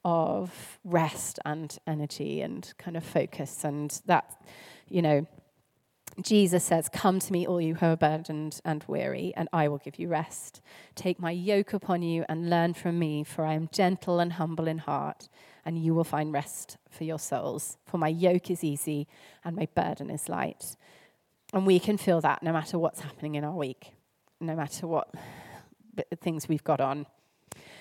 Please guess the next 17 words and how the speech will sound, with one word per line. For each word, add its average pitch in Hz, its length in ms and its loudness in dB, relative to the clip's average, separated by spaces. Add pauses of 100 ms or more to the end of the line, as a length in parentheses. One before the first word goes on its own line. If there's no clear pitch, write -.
(380)
Being 196 340 8
rooted 214 580 8 (460)
and 175 140 4
established 170 800 0
in 175 120 -4
God's 170 360 4
love 151 500 2 (720)
for - 200 0
us - 360 -4
means 180 560 0 (400)
giving 185 260 4
ourselves 165 640 6
space - 760 -2
to 175 120 -6
rest 165 540 -2
and 151 140 -2
recover - 540 -2